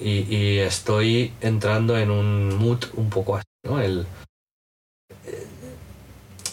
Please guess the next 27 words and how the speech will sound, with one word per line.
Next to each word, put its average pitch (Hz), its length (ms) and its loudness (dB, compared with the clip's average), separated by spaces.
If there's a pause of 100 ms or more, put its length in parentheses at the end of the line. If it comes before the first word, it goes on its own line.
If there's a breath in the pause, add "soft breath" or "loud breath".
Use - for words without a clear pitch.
(300)
he 135 80 2
visto 147 180 2
muchas 120 220 2
pelis, 143 720 0
he 120 80 4
mucha-, 127 340 2
he 123 80 2
visto 127 180 0
muchas 110 220 2
series, 127 680 0 (680)
sé - 180 2
lo 143 120 4
que 127 80 4
me 107 80 2
gusta, 139 580 2 (480)
estoy 117 160 -2
convencido 120 420 4
de 104 120 2
que 92 60 -2
puedo 101 180 2
hacerlo. 104 500 0 (800)
Me 110 140 4
faltan 117 380 2
una 120 120 4
serie 117 220 2
de 110 140 2
cosas, 156 720 2